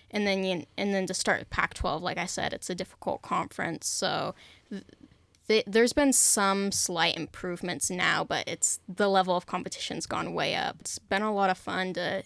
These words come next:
find some unique story angles, I guess, because like I said, this isn't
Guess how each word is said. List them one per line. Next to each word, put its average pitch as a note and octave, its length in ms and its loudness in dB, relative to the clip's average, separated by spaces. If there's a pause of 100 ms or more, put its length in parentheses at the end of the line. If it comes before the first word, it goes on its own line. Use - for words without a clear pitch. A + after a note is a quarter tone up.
find F#3 420 -4
some F#3 380 -6 (120)
unique G3 920 -2 (400)
story F#3 600 2
angles, G3 880 2
I G3+ 120 -4
guess, F#3+ 320 -2
because F#3 340 -6
like F3 360 -6
I F#3+ 80 -4
said, F#3 580 -2
this F#3 320 -4
isn't F#3 340 -2